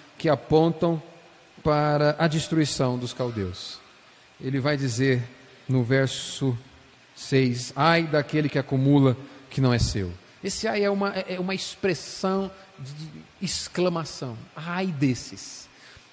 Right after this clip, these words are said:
E até o final do verso vinte haverá uma série de alertas,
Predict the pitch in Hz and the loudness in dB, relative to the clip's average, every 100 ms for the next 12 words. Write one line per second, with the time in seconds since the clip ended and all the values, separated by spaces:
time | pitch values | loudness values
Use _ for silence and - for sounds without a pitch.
0 | _ 143 175 165 - 180 - 165 160 156 | _ 0 2 2 2 0 0 0 2 2
1 | 151 151 151 123 156 170 - 147 143 143 | 2 2 0 -2 -2 -2 -2 -2 0 0
2 | 151 139 - - 165 180 185 180 175 - | 0 -4 -8 -6 0 0 0 -4 -8 -16
3 | - - 123 160 - - - - - _ | -20 -10 -6 -6 -8 -16 -20 -20 -20 _
4 | - - _ _ _ - 143 127 147 180 | -20 -20 _ _ _ -4 -2 2 4 4
5 | 180 202 190 - - - | 2 -2 -4 -6 -10 -12